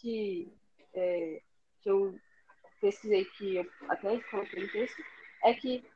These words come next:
é, eles têm um investimento pras, pras famílias terem filhos. Então, eles criam esse, como se fosse uma bolsa e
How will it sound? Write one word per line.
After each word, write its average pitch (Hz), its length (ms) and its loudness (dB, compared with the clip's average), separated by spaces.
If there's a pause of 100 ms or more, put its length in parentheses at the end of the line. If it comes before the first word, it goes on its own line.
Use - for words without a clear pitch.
(200)
é, 190 520 8 (140)
eles 226 260 4
têm 247 160 2
um 262 100 2
investimento 254 800 6 (160)
pras, 240 540 8 (480)
pras 214 400 4
famílias 240 580 4
terem 254 300 0
filhos. 190 560 -8
Então, 202 380 0
eles 214 240 -6
criam 214 380 0
esse, 220 440 -2 (1040)
como 202 160 0
se 214 60 -6
fosse 208 220 -2
uma 226 140 2
bolsa 202 600 2 (460)
e 262 680 0